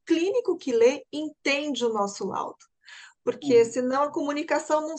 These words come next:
Speaker 1: não terminou, e aquele exame precisa ter uma finalidade, a gente precisa chegar em algum lugar, contribuir pra história clínica de alguma forma, ou positiva ou negativa, ou dizer, "Não sei,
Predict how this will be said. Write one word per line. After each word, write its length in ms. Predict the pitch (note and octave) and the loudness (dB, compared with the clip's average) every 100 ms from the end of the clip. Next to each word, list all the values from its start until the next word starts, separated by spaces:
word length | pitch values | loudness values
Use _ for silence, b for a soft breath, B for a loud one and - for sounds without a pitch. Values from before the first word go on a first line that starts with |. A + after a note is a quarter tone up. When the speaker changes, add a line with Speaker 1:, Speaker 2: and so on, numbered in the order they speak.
| - | -8
Speaker 1:
não 200 | D#4 D#4 | -8 -6
terminou, 640 | E4 E4 E4+ D4+ D#4 D4+ | -4 -4 -4 -2 2 4
e 80 | B3 | 4
aquele 260 | A#3 C4+ | 2 -4
exame 400 | C#4+ C4 D4+ D#4+ | -4 -2 -2 -2
precisa 460 | E4 - - D#4+ D#4 | -8 -8 -4 -6 -4
ter 160 | D4+ B3+ | -4 -4
uma 160 | A#3+ | -4
finalidade, 760 | A#3+ A3+ G#3 G3+ G3 G3 F#3+ G3+ | -4 -6 -2 -2 -2 -6 -8 -8
a 60 | |
gente 200 | G#3 A3+ | -8 -10
precisa 440 | - B3 C4 B3 C4+ | -10 -10 -8 -8 -6
chegar 420 | - B3+ C4+ G4 | -6 -2 -2 -2
em 60 | |
algum 220 | D#4 A3+ G#3+ | 0 -2 -2
lugar, 300 | G3+ G3 - | -4 -6 -8
contribuir 680 | A3+ A3 C4+ B3 C#4 C#4 F4 | -8 -6 -6 -2 -2 0 0
pra 100 | E4 | -2
história 360 | D#4 - A#3 A3 | -6 -4 -4 -4
clínica 520 | - A#3+ B3 C4 B3 | -8 -10 -6 -4 -4
de 100 | C4 | -4
alguma 380 | C4+ B3+ D4 - | -6 -4 -8 -6
forma, 360 | G#3 F#3+ E3+ - B B B | -6 -6 -10 -16 B B B
ou 200 | - F3 | 0 2
positiva 600 | A#3+ A3+ G3 - D4 B3+ | 2 0 -2 -4 -4 -2
ou 60 | A3+ | -4
negativa, 520 | A3 G3+ G#3 - D#4 | -2 -2 -4 -2 -4
ou 60 | G4+ | -2
dizer, 160 | G#4 | -2
"Não 200 | A4 D5 | -2 -4
sei, 480 | D#5 - A#4 C5+ - | -10 -4 -2 -2 -4